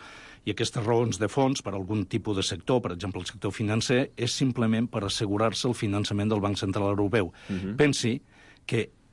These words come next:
Speaker 1: sort que hi ha la Unió Europea, sort que hi ha el Banc Central Europeu, i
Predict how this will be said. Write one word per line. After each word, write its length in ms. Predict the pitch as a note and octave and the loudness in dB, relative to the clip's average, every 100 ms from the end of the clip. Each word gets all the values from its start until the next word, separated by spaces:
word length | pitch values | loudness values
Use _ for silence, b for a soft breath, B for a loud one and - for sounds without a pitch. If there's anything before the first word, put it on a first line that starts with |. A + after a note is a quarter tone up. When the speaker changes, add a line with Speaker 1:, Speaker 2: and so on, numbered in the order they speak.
| _ _ _ _ - | _ _ _ _ -10
Speaker 1:
sort 600 | - - C#3+ C#3 - - - _ _ _ _ _ - | -6 2 4 2 -2 -20 -20 _ _ _ _ _ -4
que 80 | |
hi 60 | A2+ | -2
ha 60 | G2+ | 0
la 80 | G2 | -2
Unió 180 | F#2+ | -2
Europea, 460 | G2 G2+ G#2 C3 B2 A3+ - - | -2 -2 2 2 2 -4 -14 -10
sort 380 | - C#3 B2 | 0 2 2
que 60 | A#2 | 2
hi 20 | |
ha 40 | G#2 | -2
el 20 | |
Banc 160 | G2+ G2 | -2 -2
Central 300 | G2+ G2 G2 | -2 0 2
Europeu, 460 | G#2+ B2+ A#2+ G2+ B2+ B B B B | 4 4 2 0 -2 B B B B
i 80 | B | B